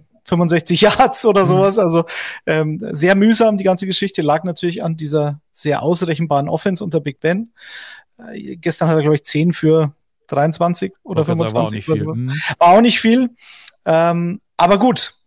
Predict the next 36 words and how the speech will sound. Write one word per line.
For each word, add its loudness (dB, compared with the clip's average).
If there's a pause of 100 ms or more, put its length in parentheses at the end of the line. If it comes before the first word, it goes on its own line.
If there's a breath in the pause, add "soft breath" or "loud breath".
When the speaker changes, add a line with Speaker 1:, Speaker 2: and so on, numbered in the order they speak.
Speaker 1:
jetzt -2
muss 0
man 2
schauen, 2
äh, -6
ob -4
Jaylen 2
Warren, 2
der 2
wahrscheinlich 0
das -4
Waiver-Wire-Target 2
im -8
Fantasy-Football -4
Nummer 0
eins -2
sein -2
sollte -8
diese -10
Woche, -8 (580 loud breath)
der 0
Rookie, 0
der 2
sich -6
in -4
der -2 (100)
Preseason -6
den -4
Backup, -4
äh, -8
Job -4
geschnappt -4
hat, -6 (240)
hinter 0
Najee 0
Harris -4